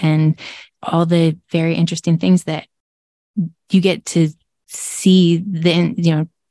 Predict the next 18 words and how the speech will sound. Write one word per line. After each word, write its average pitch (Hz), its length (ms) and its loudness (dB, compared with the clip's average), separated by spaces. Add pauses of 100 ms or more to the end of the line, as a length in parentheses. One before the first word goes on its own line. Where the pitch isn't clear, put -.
inside 170 400 2
people's 160 380 -2
lives. 156 460 -8 (240)
And 156 420 4 (680)
it 160 140 -2
just, - 320 -2 (560)
it, 165 200 -2 (400)
especially 190 420 0
during 170 360 4
covid, 160 380 2
it - 40 0
helped - 340 -4
me 165 100 4
feel 160 200 -2
more 156 160 2
connected 147 540 -6
to - 80 -8
people. - 500 -8